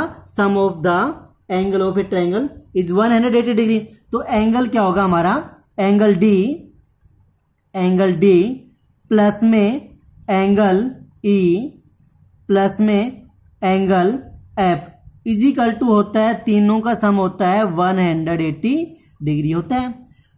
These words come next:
अब हमारे पास दो एंगल दे रखे हैं, ई दे रखा है और एफ दे रखा है, तो डी हमारे पास नहीं है,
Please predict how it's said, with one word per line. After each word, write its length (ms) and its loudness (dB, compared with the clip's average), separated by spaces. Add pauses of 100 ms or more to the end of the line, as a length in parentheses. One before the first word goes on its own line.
अब 140 0
हमारे 280 2
पास 200 -2
दो 160 0
एंगल 280 0
दे 120 4
रखे 240 0
हैं, 180 -4
ई 180 -2
दे 160 4
रखा 260 -2
है 60 2
और 120 0
एफ 120 0
दे 140 0
रखा 220 -2
है, 340 -6 (100)
तो 140 2
डी 220 2
हमारे 440 2
पास 300 -2
नहीं 200 0
है, 160 0